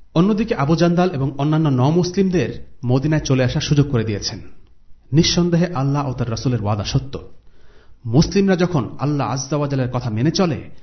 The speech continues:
আল্লাহ সুবহানাহু ওয়া তাআলা তাদের মুক্তির পথ বের করে দেন। এবার আমরা আলোচনা করব হুদাইবিয়া সন্ধি থেকে প্রাপ্ত শিক্ষা নিয়ে। প্রথম শিক্ষা হচ্ছে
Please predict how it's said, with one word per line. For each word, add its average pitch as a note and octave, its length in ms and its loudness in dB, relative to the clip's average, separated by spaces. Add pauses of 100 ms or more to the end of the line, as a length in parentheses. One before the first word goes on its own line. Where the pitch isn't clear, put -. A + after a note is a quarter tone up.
(280)
আল্লাহ D3 220 2
সুবহানাহু C3 280 0
ওয়া B2 100 -4
তাআলা B2 180 -2
তাদের G#2 260 -6
মুক্তির C#3 420 0
পথ C3 240 0 (160)
বের A2+ 280 0
করে G2+ 160 -2
দেন। E2+ 160 -8 (2250)
এবার G3+ 260 4
আমরা G3 180 2
আলোচনা D#3+ 320 2
করব F#3 220 0
হুদাইবিয়া E3 480 2
সন্ধি D#3+ 280 2
থেকে E3 220 0
প্রাপ্ত - 340 0
শিক্ষা B2 320 -2
নিয়ে। F#2 220 -6 (720)
প্রথম F#3+ 240 2
শিক্ষা G3+ 300 2
হচ্ছে C#3 280 0